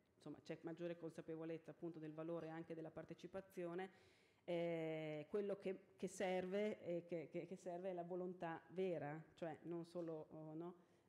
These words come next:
Eh, di fare queste cose. Per fare queste cose ci sono ancora dei sassi che ci tengono legati a terra, che molte volte appunto sono anche per noi che lavoriamo dentro, quindi non è solo una lamentela dei cittadini, ma anche per noi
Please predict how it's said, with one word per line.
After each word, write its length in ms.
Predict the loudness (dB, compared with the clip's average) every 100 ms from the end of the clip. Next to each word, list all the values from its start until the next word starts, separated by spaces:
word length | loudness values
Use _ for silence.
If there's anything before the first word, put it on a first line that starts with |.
| -12
Eh, 280 | -8 -8
di 100 | -6
fare 240 | -2 2 2
queste 300 | 0 -2 -2
cose. 360 | 0 0 0
Per 160 | 0 0
fare 240 | 2 2
queste 280 | 2 0 0
cose 340 | 0 2 0 -2
ci 120 | -8
sono 240 | -2 0
ancora 540 | 0 2 2 2 0 -4
dei 280 | -4 -4 -4
sassi 440 | -6 -8 -6 -6
che 100 | -2 -2
ci 120 | 0
tengono 340 | 0 2 2
legati 480 | 0 -2 -4 -4 -6
a 60 | -2
terra, 500 | 0 0 0 -2 -2 -6 -10
che 100 | 0
molte 260 | 2 4 2
volte 300 | 2 2 0
appunto 560 | -2 0 0 2 2 2
sono 480 | -2 -2 0 0 -4
anche 320 | -2 0 0
per 180 | 2 4
noi 260 | 6 6 4
che 120 | 2
lavoriamo 400 | 2 2 2 2
dentro, 320 | 2 0 0
quindi 180 | 2 4
non 120 | 4
è 60 | 2
solo 180 | 2
una 100 | 2
lamentela 400 | 2 2 2 2
dei 120 | 0 -2
cittadini, 520 | -2 -2 -2 0 0
ma 100 | 0
anche 220 | -2 -4
per 180 | -2 0
noi 320 | 2 2 0